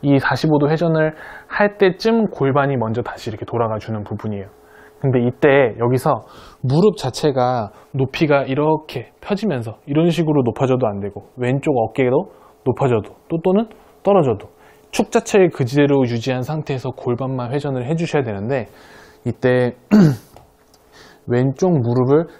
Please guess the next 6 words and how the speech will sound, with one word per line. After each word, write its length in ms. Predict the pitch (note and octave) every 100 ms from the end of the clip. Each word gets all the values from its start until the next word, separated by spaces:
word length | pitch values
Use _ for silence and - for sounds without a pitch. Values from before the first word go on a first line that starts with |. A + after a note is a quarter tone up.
| _
타겟으로 580 | - A#3 A3+ G#3 G#3 F3
밀어주는 480 | B2 C3 C#3 C#3 C3
느낌이 580 | A2 - A2+ A2+ A2+ A#2+ _ _
어떻게 260 | A2+ - A2
보면은 380 | A2+ A2+ A2 A2
가장 440 | - A2+ A2 A2